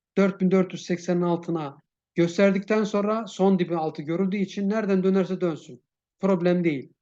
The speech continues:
Buradan da dönebilir. Hiç sıkıntımız yok. Kesinlikle.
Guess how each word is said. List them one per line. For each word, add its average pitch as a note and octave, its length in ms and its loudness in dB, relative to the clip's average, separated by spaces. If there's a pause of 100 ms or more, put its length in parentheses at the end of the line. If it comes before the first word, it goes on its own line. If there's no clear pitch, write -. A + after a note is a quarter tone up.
(300)
Buradan D#3+ 300 0
da C#3+ 140 -2
dönebilir. C#3+ 560 -4
Hiç F#3+ 120 -4
sıkıntımız D#3 640 -4
yok. G#3 400 -2 (360)
Kesinlikle. F3 720 -2